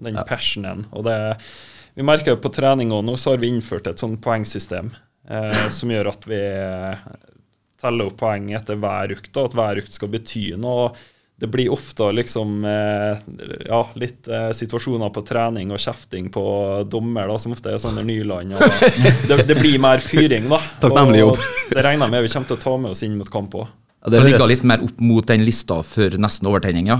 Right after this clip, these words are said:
Speaker 3: At det skal
Speaker 1: Ja.
Speaker 3: liksom jobbe opp
Speaker 1: At,
Speaker 3: mot
Speaker 1: at
Speaker 3: der.
Speaker 1: vi ligger litt på, i grensa der.
Speaker 2: Mm.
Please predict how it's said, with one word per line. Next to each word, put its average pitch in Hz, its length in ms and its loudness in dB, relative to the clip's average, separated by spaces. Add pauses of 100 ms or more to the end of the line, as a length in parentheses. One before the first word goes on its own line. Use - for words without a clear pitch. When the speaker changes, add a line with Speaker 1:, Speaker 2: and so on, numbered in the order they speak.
Speaker 3:
At - 100 -8
det 104 100 -4
skal 127 100 0
Speaker 1:
Ja. 135 140 8
Speaker 3:
liksom 110 240 2 (100)
jobbe 110 300 2
opp 113 80 0
Speaker 1:
At, - 80 -10
Speaker 3:
mot 110 160 2
Speaker 1:
at 139 60 2
Speaker 3:
der. 101 160 4
Speaker 1:
vi 135 120 2
ligger 123 160 -8
litt 131 240 -10
på, 127 400 0
i 123 100 -2
grensa 131 380 0
der. 110 160 -2 (100)
Speaker 2:
Mm. 107 220 4